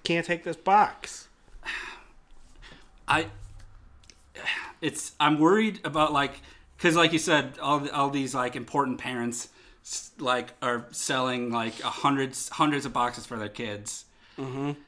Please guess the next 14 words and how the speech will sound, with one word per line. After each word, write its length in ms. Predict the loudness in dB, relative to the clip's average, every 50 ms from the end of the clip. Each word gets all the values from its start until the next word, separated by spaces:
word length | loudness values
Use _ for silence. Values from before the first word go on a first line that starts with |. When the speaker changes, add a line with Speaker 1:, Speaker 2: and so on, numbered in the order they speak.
| _ _ _ _ _ _ _ _
Speaker 2:
And 200 | -2 0 2 4
we 140 | 4 6 6
need, 240 | 8 8 6 6 4
like, 220 | 2 0 0 0
hundreds, 560 | -2 0 0 2 2 2 0 -2 -2 -4 -6 -6
if 140 | -8 -4 -2
not 220 | -2 -2 -2 -2
thousands, 440 | 0 0 2 2 0 -2 -4 -6 -6
of, 140 | -8 -8 -6
like, 260 | -6 -6 -6 -8 -8
pristine 540 | -6 -4 -4 -4 -4 -6 -6 -4 -2 0 0
new 140 | 0 -2 -2
boxes. 800 | -4 -4 -4 -4 -6 -8 -14 -16 -18 -16 -16 -16 -14 -16 -16 _ _ _ _ _ _ _ _ _ -10 -8
Speaker 1:
Okay. 360 | -8 -8 -8 -10 -10 -12